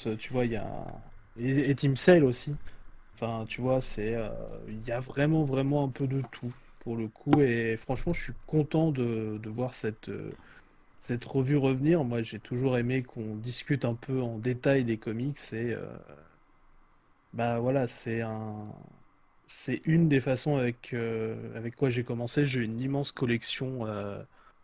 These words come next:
de, de comic box et, euh, bah, je suis content de pouvoir, euh, recommencer à en trouver. Vraiment. Voilà, voilà.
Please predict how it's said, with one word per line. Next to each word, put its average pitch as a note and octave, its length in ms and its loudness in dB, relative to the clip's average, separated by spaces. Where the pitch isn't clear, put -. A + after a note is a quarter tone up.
de, F#2+ 500 -8
de G#2 100 -8
comic A#2+ 360 -4
box B2 400 -4
et, G#2+ 180 -4
euh, G2+ 100 -4
bah, A2 80 -8
je - 60 -4
suis B2+ 160 -2
content D3+ 420 6
de B2 440 2
pouvoir, C3+ 580 4
euh, A2 440 -2
recommencer C3+ 600 2
à C3 60 0
en A#2+ 100 0
trouver. G#2+ 320 -8
Vraiment. A#2+ 360 -2
Voilà, D3+ 200 8
voilà. C#3+ 240 6